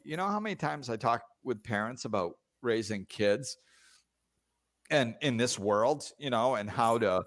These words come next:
like, how to, how, how can I make them feel good about themselves? How can I teach them good things? How can I r-, raise their self-esteem? How can I, you know, everything's so messed up. How can I, like,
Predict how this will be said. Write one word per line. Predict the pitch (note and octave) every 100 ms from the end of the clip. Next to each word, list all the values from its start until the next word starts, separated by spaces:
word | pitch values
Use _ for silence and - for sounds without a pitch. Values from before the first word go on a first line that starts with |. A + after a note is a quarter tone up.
| - - -
like, | A#2+ A2
how | C#3
to, | F#3 A3 -
how, | - F3+ G#3+ -
how | E3
can | G#3+ C4
I | B3+
make | G3+ -
them | E3
feel | - D#3
good | C3 A2 C#3
about | B2+ G#2+ G#2+
themselves? | F#2 - G2 D#2 C#2+ E2 - - _ _ _ _
How | D3
can | G3 B3
I | A#3+
teach | G3+ - F3+ - -
them | B2+ A2+
good | B2 A2
things? | _ C3 G2+ E2 -
How | B2 D#3+
can | F#3+ A#3+
I | A#3 G3 D#3 G#2 G#2 B2+
r-, | B2 _ _
raise | B2 D3 D3+
their | C3+ A#2+
self-esteem? | - B2 - F#2+ - C#3 B2 G2+
How | G2 B2+ F#3
can | - A3+
I, | F3 B2+
you | D#3
know, | C3+
everything's | C#3 G#3 G#3+ G#3 -
so | E3+
messed | C#3+ C#3+ -
up. | B2+
How | B2+ D#3
can | G3+
I, | C#3+ - - _ _
like, | F3